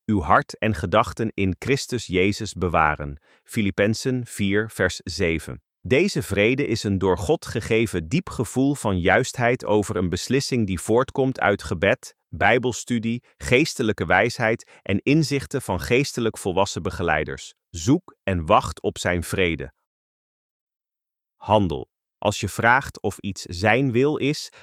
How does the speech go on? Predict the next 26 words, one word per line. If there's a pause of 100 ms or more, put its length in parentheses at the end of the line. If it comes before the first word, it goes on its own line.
(140)
kan
het
antwoord
nee
zijn,
zoals
bij
Paulus
het
geval
was, (200)
twee
Korintiërs
twaalf
vers
zeven
tot
tien. (140)
Het
kan
ook (120)
wacht
zijn. (220)
Zijn
antwoord
wacht